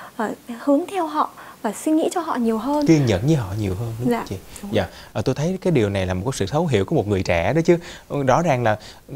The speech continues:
Speaker 2: ví dụ như trong một, trong một cái gia đình đi, tôi cũng gặp rất là nhiều những cái gia đình mà họ có con em là họ bị tự kỷ. Thì họ là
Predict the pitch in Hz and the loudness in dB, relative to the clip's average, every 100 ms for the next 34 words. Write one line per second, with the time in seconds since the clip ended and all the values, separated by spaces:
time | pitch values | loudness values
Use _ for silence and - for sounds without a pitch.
0 | - 131 214 170 110 135 147 151 160 156 | -6 2 6 8 6 4 0 0 2 2
1 | - 156 127 104 120 143 131 127 147 175 | 2 2 2 4 2 2 2 0 0 0
2 | 131 95 165 135 104 98 92 117 143 123 | 0 2 2 2 2 2 0 -2 -2 0
3 | 107 90 87 87 92 147 - 117 113 104 | 0 0 -2 -4 -4 -4 -4 -4 -4 -4
4 | 87 87 90 87 87 87 85 117 - - | -4 -4 -4 -4 -4 0 0 0 -8 -14
5 | - - - 104 98 - - 101 90 107 | -14 -10 -2 0 0 -4 -8 -2 0 0